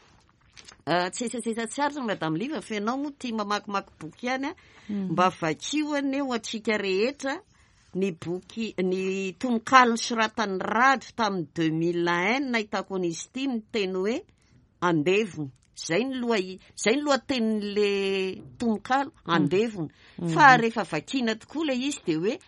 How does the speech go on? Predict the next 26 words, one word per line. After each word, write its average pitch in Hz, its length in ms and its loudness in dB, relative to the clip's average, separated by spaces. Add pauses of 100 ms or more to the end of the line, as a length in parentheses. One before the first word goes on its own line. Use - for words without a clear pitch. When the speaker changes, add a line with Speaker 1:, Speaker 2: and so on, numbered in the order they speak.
(260)
Speaker 1:
raha 202 300 6
mbola 185 240 -2
tsy - 240 -6
tia 277 200 0
ny 254 180 -6
teninao 269 560 2
ianao, 285 380 -4 (280)
fa 262 220 0
menatra 247 500 4
amin'ny 233 200 -4
teninao, 240 540 0 (220)
menatra 240 500 2
amin'ny 240 80 0
maha 226 100 0
malagasy 196 560 0
anao, 254 140 -2
i 277 80 -2
Rado 240 360 0
no 175 60 -2
miteny 190 320 -4
an'izany, 185 400 -4
Speaker 2:
Mhm. 175 320 4
Speaker 1:
de 202 100 8
andevon'ilay, 196 1080 4 (720)
lay, 180 1200 0
lay 175 260 2